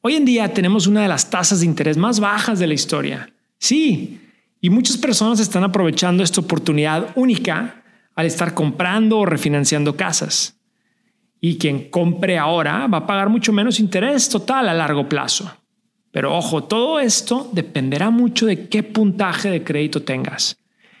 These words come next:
Y si es posible pedir una hipoteca si tienes un puntaje de crédito bajo, sí existen estos préstamos. Pero ¿quién quiere hacer esto si ya sabes que vas a pagar un interés muy alto? Entonces déjame te explico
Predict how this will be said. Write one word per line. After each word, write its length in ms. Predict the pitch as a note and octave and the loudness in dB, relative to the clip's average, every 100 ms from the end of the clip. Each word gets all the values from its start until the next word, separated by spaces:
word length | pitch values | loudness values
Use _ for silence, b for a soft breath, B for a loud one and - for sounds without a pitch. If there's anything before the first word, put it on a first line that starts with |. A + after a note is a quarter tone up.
| b b b b - | b b b b -2
Y 40 | |
si 100 | G3 | 0
es 140 | A#3+ A#3 | 0 0
posible 680 | B3 G#3 - G#3 G3+ G#3 | -2 0 2 2 4 2
pedir 560 | G3+ G#3 - C#3+ C#3+ E3+ | -2 -8 -4 0 2 2
una 120 | F#3+ | 2
hipoteca 640 | F3+ D#3 - C#3 D3+ D3 F#3 | 0 -2 -2 -4 -2 -2 -2
si 140 | D#3+ | -2
tienes 340 | - C#3+ D3 | -2 -2 -2
un 380 | D3+ D3 C#3+ C#3+ | -2 0 0 -2
puntaje 400 | C#3+ D3 D3+ C#3 | -2 -2 -2 -2
de 100 | C#3+ | -2
crédito 380 | C3 C3+ C#3+ F#3+ | -2 -2 -2 0
bajo, 320 | B3+ A#3 - | 0 -2 -2
sí 120 | C#3 C4 | -2 0
existen 480 | A3+ C4 B3+ B3 | 0 0 0 0
estos 240 | G#3+ D#3+ F3 | 0 0 -2
préstamos. 760 | - G3 - D#3+ G#2 - - _ _ _ _ _ _ _ | -2 -2 -2 -4 -4 -8 -8 _ _ _ _ _ _ _
Pero 160 | G3+ | -2
¿quién 220 | F#3+ C4 C#4+ | 0 -2 -2
quiere 260 | C#4 C#4 | -2 0
hacer 240 | B3+ - A#3 | 2 2 2
esto 320 | G3 - F#3 | 0 0 0
si 140 | E3 | 2
ya 100 | F3 | 2
sabes 260 | E3 F3+ F3 | 2 2 0
que 100 | F3+ | 0
vas 160 | D#3+ | -2
a 120 | D#3 D#3 | -2 -2
pagar 180 | D3+ | -2
un 80 | D#3 | 0
interés 340 | D#3 D3 D3+ D3 | 0 0 -2 0
muy 160 | D3+ | 0
alto? 440 | E3+ G3+ - C3 - _ _ _ _ b b | 0 -2 -6 -14 -14 _ _ _ _ b b
Entonces 280 | - D#3+ B3 | -6 -2 0
déjame 260 | B3+ C4+ C#4+ | 0 -2 -2
te 80 | A#3 | -2
explico 800 | - - G#3+ G3 - A#3+ - | -2 -2 0 0 0 -4 -4